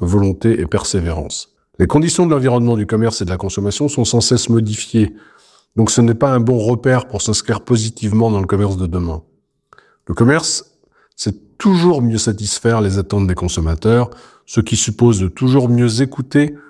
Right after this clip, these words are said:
pour comprendre leurs besoins et s'inscrire dans un véritable, une véritable posture de service qui dépasse le seul objectif de vente d'un produit. Cela suppose de se concentrer sur les bons repères. Lorsque le nombre de clients qui entrent dans un magasin baisse, par exemple,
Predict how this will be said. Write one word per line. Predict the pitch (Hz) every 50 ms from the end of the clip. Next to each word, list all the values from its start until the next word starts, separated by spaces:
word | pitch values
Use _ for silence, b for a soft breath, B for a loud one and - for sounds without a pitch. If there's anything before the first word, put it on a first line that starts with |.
| B B B B
pour | - 107 -
comprendre | - 139 127 - - 135 127 117
leurs | 110 101 92
besoins | 90 101 101 95 107 123 131 135 135 135 B B B B B B -
et | 131
s'inscrire | 120 - 147 135 - - - 143 143 127
dans | 117 117 107 101 104
un | 101
véritable, | 98 110 110 110 107 - 117 107 101 -
une | 107 117 117
véritable | 113 120 110 110 110 - 101 92 92
posture | 87 - 135 131 123 - - - 127
de | 107 98
service | - - - 90 85 87 98 110 117 - - - - _ _ _ _ _ _ _ _
qui | - - 95
dépasse | 101 127 123 - 139 127 - -
le | 104 95
seul | - - - 175 165 151
objectif | 143 113 107 113 107 - - - 117 101
de | 104 104
vente | 92 104 113 117 107 95
d'un | 95 90
produit. | - - - - 92 85 82 78 76 - _ _ _ _ _ _ _ _ _ _ _ _ _ _ _ -
Cela | - - 95 101 98 -
suppose | - - - - 120 - 160 165 170
de | 143 117
se | - -
concentrer | - 113 - - 113 107 - - 139
sur | 131 - - 117 117 107
les | 98 92 90
bons | 82 85 95 131 127
repères. | 110 104 98 92 - 90 82 78 73 - - b b b b b b b b b b b b b b _ _ -
Lorsque | 101 - - -
le | 131 135
nombre | 139 156 170 170
de | 160 127
clients | 120 - 135 127 131 135 135 127
qui | - - 113
entrent | 117 127 127 - -
dans | 104 101 101 104
un | 98
magasin | 95 98 92 95 92 95 98 95
baisse, | 92 110 131 139 - -
par | - 98 87
exemple, | 87 87 90 98 120 127 127 -